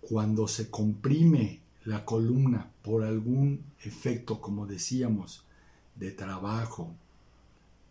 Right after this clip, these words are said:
ejemplo, una persona que carga muchos, eh, eh, productos muy pesados, cajas y demás, y que constantemente lo está haciendo sin protección, como una faja,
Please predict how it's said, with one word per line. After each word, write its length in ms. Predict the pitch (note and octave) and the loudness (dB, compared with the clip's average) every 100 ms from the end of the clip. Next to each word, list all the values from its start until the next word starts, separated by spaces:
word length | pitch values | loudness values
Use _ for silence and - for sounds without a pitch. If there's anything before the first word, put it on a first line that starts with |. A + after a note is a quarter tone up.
| - - | -20 -14
ejemplo, 680 | F#2+ - A2+ A#2 A2 F2 E2 | -12 -2 0 0 -2 -6 -8
una 220 | A#2+ B2 - | -2 -2 0
persona 440 | G#2+ - A#2+ A2+ | -4 -2 -2 -2
que 180 | - - | -4 -8
carga 580 | A2 A2 G#2+ A2+ G#2+ - - - - | -4 -2 0 -2 -4 -10 -20 -20 -4
muchos, 920 | A2 A2+ A2+ - A2 G#2 G2 F#2 - | 0 2 0 0 0 0 -4 -8 -10
eh, 380 | F#2 F2+ F2 F2 - - - A2 | -10 -10 -12 -16 -20 -20 -16 -10
eh, 80 | |
productos 640 | G#2+ A2 A2+ A#2 - A2+ G#2+ | -2 2 2 2 0 0 4
muy 180 | A2 A2 | 4 2
pesados, 760 | G#2 - A2+ A2+ A2+ A2+ A2 | -2 -2 -2 -2 0 0 -2
cajas 640 | - G#2 G#2 G2+ G2+ - | -6 -4 -4 -4 -4 -6
y 60 | - | -8
demás, 560 | F#2+ G#2 G#2+ G#2+ - - - - - - - - _ - - | -8 -6 -4 -6 -8 -16 -20 -20 -20 -20 -20 -20 _ -20 -10
y 140 | B2 | -4
que 160 | A#2+ A2+ | 0 0
constantemente 1000 | A#2 G#2+ - C3 C3+ C3+ B2 A#2+ A#2+ | 2 0 0 0 2 2 4 2 0
lo 140 | A#2 G#2 | 0 0
está 200 | - A#2 | 0 -4
haciendo 600 | A2 A#2+ A#2 G#2+ F#2+ - - - | -2 0 0 0 -4 -10 -20 -10
sin 360 | - F3 G3 G3 | -2 4 4 4
protección, 640 | D#3+ - - - A#2 G#2+ | 0 0 -2 0 2 2
como 400 | G#2+ G2 G2 G2+ | 0 -2 -2 -2
una 320 | A2 B2 A#2+ | 0 2 0
faja, 540 | A2+ A#2 G2+ - F2 | 0 0 0 -2 -10